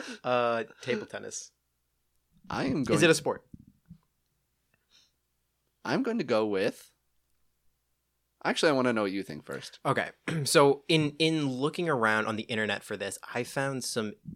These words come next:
Speaker 1: interesting, I found an interesting take on it, on, like, what the definition of what we sh-, we should classify what we mean as a sport.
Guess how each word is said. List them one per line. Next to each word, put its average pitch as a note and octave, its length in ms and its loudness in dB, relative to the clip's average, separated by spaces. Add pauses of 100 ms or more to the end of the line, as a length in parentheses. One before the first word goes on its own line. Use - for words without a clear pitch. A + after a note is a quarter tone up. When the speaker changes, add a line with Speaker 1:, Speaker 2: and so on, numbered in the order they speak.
(220)
Speaker 1:
interesting, A2 720 -4 (440)
I C#3+ 200 -2
found E3+ 180 2
an D3+ 60 0
interesting B2+ 340 0
take - 360 -2 (280)
on D3 120 4
it, D#3+ 220 -2
on, A#2 160 0
like, A2+ 160 -2
what G#2 100 -2
the A2+ 60 -4
definition A2+ 540 -2
of G#2+ 300 -6 (200)
what C3+ 220 -2 (180)
we C#3+ 120 2
sh-, - 140 0 (120)
we D3+ 140 4
should - 200 2
classify G#2+ 580 2
what A2 240 -4
we A2+ 140 -4
mean G#2 260 -6
as F#2 120 -6
a F2 80 -8
sport. G#2 400 -2